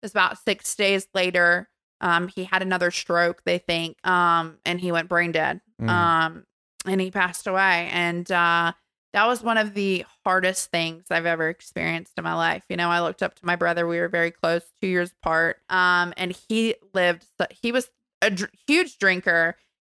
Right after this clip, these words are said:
Speaker 1: He was the partier. He was everything. And I'm like, then I have this guilt. And I'm like, "Why my brother?" Like, he wanted to get married. He wanted to have kids. Like, he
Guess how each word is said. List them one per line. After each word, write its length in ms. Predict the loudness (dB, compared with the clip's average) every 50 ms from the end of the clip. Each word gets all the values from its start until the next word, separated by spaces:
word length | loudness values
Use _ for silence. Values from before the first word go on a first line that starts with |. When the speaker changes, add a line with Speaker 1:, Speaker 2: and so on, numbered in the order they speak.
| _
Speaker 1:
He 140 | 0 0 2
was 140 | 2 0 0
the 100 | -2 -4
partier. 680 | -2 0 2 2 2 2 2 2 4 4 6 4 4 2
He 140 | -2 -2 0
was 180 | 0 0 0 0 2
everything. 540 | 2 2 4 4 2 0 0 -2 -4 -2 0
And 80 | 0
I'm 120 | 0 0 0
like, 220 | 0 -2 -2 -2 -4 -8 -8 -8 -8 -6
then 200 | -4 0 2 2
I 80 | 2
have 160 | 2 2 0 -2
this 180 | -4 -6 -4
guilt. 300 | -2 0 2 2 2 2
And 80 | 2 0
I'm 80 | 2
like, 220 | 2 2 0 0 -2 _
"Why 360 | -2 0 2 4 4 4 2 2
my 220 | 2 2 0 2
brother?" 400 | 2 2 2 2 2 2 0 2
Like, 180 | 0 0 -2 -2
he 160 | -2 -2 0
wanted 300 | 0 2 2 0 0 -2
to 80 | -2
get 180 | -2 -2 -2 -2
married. 380 | 0 2 4 4 4 4 2 -2
He 140 | -2 -2
wanted 220 | 0 0 0 -2 -2
to 60 | -4 -4
have 140 | -4 -4 -4 _ -2
kids. 400 | 0 2 4 4 2 2 0 -2
Like, 200 | -2 -2 -2 -2 -4 -4
he 300 | -2 0 0 -2 -2